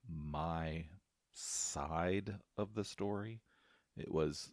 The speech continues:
the whole story as much as I knew. And that really helped. So it, it's not the same for everybody,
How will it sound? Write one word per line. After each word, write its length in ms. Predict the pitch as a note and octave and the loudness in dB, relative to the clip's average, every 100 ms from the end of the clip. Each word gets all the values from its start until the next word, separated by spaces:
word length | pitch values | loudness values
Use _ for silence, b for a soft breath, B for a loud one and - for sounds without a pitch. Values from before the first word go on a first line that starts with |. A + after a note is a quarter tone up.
| - | -4
the 140 | E2 | -4
whole 380 | - - G#2 E2+ | -2 4 6 6
story 440 | - D#2+ E2+ F2 | 2 0 0 2
as 240 | C#2+ C#2+ - _ - | 0 -4 -10 _ -10
much 200 | C#2+ - | -8 -6
as 120 | D2 | -8
I 120 | - - | -8 -6
knew. 460 | C2+ G2 F2+ - F#2 B B B B B B B B B B B B B _ _ _ - | 0 2 2 -2 -10 B B B B B B B B B B B B B _ _ _ -2
And 480 | F#2+ F2+ F2 E2 E2+ F2 G2+ - _ _ _ _ _ _ _ _ _ | 2 2 0 -2 -6 -8 -14 -18 _ _ _ _ _ _ _ _ _
that 300 | G#2+ G#2 F2 | 4 8 8
really 260 | G#2 A2 G#2 | 8 6 6
helped. 420 | A2+ D3+ - - - b b b b b - _ | 2 -2 -4 -14 -20 b b b b b -20 _
So 600 | - - G2 F2+ E2+ E2 - _ | -4 6 8 8 8 4 -2 _
it, 140 | G2 - | 0 2
it's 220 | G2+ - | 0 0
not 220 | A2+ C3+ - | 2 2 0
the 80 | |
same 340 | - G#2+ G#2 G#2+ | 0 4 4 4
for 240 | - - D#2 | 0 -2 0
everybody, 680 | D#2 G2 F#2+ A2 C3 D3 | 2 2 4 4 2 -2